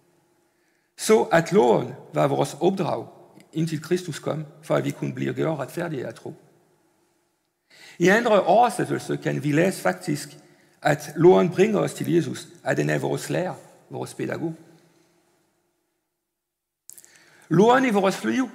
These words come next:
det kan være rigtig mange ting. Det er mange gode ting, jeg kan leve, når jeg er kristen. Det er, at jeg skal læse i min bibel. Det er, at jeg skal komme til gudstjeneste om søndag. Det er, at jeg skal donere penge til kirke,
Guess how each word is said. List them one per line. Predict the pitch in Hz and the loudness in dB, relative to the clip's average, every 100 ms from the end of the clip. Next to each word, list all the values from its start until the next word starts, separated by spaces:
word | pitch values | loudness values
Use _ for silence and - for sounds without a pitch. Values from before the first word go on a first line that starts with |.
| - | -10
det | - 208 | -6 -2
kan | 196 | -2
være | 165 | -2
rigtig | 151 185 175 | -2 -4 -4
mange | 147 170 | -6 -6
ting. | 147 156 - - _ _ _ _ _ _ _ _ _ _ - - | -10 -10 -14 -20 _ _ _ _ _ _ _ _ _ _ -20 4
Det | 165 | 6
er | 165 | 6
mange | 156 226 214 | 6 4 2
gode | 233 | 0
ting, | 226 185 | 2 0
jeg | |
kan | 160 139 | 2 2
leve, | 202 226 | 2 0
når | 160 | -2
jeg | 92 | -4
er | |
kristen. | - - - - - _ _ _ _ _ _ _ _ | -4 -6 -6 -12 -12 _ _ _ _ _ _ _ _
Det | 185 | 2
er, | 160 196 147 | 4 4 2
at | 139 - - - | 0 -4 -20 -12
jeg | 139 | -12
skal | - 127 | -6 -4
læse | 151 170 175 | -4 -4 -6
i | - | -6
min | - | -8
bibel. | - 196 202 208 - _ _ _ _ | -6 -6 -6 -10 -20 _ _ _ _
Det | - | -2
er, | 185 | 0
at | 151 | 0
jeg | 143 | -4
skal | - 120 | -8 -10
komme | - 165 | -8 -8
til | 156 | -8
gudstjeneste | 127 196 - 196 - 190 180 _ _ _ _ | -8 -8 -8 -8 -10 -16 -16 _ _ _ _
om | - 156 | -10 -8
søndag. | - 175 180 - - - | -6 -6 -8 -10 -20 0
Det | 208 | 2
er, | |
at | 147 | 2
jeg | 139 | 0
skal | - 127 | -6 -6
donere | 127 147 202 | -4 -4 -4
penge | 202 202 | -4 -4
til | 208 196 | -6 -8
kirke, | - 190 202 | -6 -8 -8